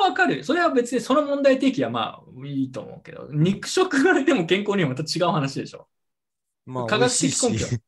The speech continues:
Speaker 1: 科学的根拠ある。でもなんかそれ、なんかそういう番-、特集してる番組みたいなのもあったりとか、検証してるやつは確か日本でもそういうのあって、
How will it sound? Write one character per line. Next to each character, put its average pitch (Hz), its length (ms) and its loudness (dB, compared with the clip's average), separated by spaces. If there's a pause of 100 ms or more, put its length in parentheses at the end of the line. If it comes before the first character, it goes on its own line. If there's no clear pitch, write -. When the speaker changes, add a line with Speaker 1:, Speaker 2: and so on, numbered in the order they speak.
(180)
Speaker 1:
科 202 140 0
学 247 220 2
的 - 280 -4
根 247 140 -2
拠 123 100 -6
あ 107 40 -6
る。 131 80 -10
で 277 80 0
も 220 160 0
な 254 80 0
ん 262 40 0
か 160 100 -2
そ - 120 -4
れ、 277 340 -2 (420)
な 294 80 -6
ん - 20 -10
か 165 80 -4
そ 254 100 -4
う 285 40 -4
い - 20 -4
う 220 40 -8
番-、 226 340 -4
特 - 260 -14
集 277 200 -2
し 262 60 -4
て 294 80 -6
る 269 80 -2
番 254 180 -2
組 247 120 -2
み 247 80 -4
た 202 100 0
い - 40 -
な 113 40 -10
の 113 60 -14
も 120 60 -8
あ 123 40 -8
っ 123 60 -16
た 113 100 -4
り - 60 -8
と - 100 -16
か、 113 440 -6
検 190 180 -6
証 202 100 -6
し - 80 -12
て - 60 -6
る - 60 -4
や - 60 -2
つ - 40 -12
は 117 80 -6
確 131 160 -10
か 110 100 -12
日 110 100 -12
本 143 160 -4
で 104 60 -10
も 104 60 -14
そ 110 100 -14
う - 20 -10
い 107 40 -8
う - 20 -8
の 107 60 -8
あ - 20 -14
っ - 80 -20
て、 117 420 -10